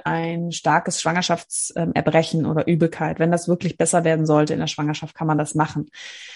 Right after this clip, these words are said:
Das heißt, ne, dass dann auf einmal die Beschwerden weg sind, wobei man aber auch sagen muss,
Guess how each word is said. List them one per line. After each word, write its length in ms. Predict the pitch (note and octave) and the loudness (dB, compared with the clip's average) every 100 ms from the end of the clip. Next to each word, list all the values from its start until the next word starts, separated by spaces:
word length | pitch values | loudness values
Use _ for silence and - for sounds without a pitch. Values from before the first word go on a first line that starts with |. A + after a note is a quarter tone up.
| - | -6
Das 180 | E3 D#3 | -4 4
heißt, 320 | D#3+ D#3+ - | 4 4 0
ne, 160 | F3 F#3+ | 2 4
dass 160 | F3 | 2
dann 180 | - C#3+ | 2 4
auf 160 | D#3 D#3+ | 4 4
einmal 400 | - F3+ F3 E3+ | 4 4 4 4
die 80 | E3 | 0
Beschwerden 480 | D#3+ E3 D#3+ D#3+ | 0 2 4 4
weg 220 | D#3 E3 - | 2 0 -2
sind, 360 | D#3+ F3 - | -4 -4 -2
wobei 240 | E3 E3 E3 | 0 2 2
man 160 | E3+ | 2
aber 220 | E3 E3 | 2 4
auch 80 | E3 | 2
sagen 320 | E3+ E3+ F3 | 2 2 2
muss, 360 | E3+ F3 - - | 0 -2 -6 -10